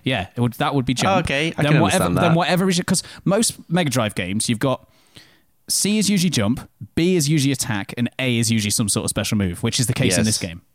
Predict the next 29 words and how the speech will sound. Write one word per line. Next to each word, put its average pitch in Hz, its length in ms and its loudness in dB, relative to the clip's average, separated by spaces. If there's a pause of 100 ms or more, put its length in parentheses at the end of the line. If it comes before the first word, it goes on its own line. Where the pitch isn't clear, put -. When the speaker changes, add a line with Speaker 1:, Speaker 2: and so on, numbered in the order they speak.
Speaker 1:
right? 107 240 -2
Speaker 2:
Yes, 87 220 -2
Speaker 1:
So 123 140 0
Speaker 2:
yes. 92 140 0
Speaker 1:
I 180 80 2
have 170 140 2
mine 160 240 2
done. 113 300 0
If - 120 -2
it - 40 -2
was 113 100 0
a 120 60 -2
PlayStation 156 500 0
controller, 110 480 0 (180)
I 123 140 0
have 120 180 0
it 104 120 -2
so 113 180 0
that 107 60 -2
the 110 100 -2
jump 175 320 0 (220)
is 131 320 0 (880)
X, - 360 -4 (560)
the 120 80 2
normal 147 280 2
Speaker 2:
Yeah. 170 80 0
Speaker 1:
attack 151 280 -2
is 127 120 0
square, 110 440 -2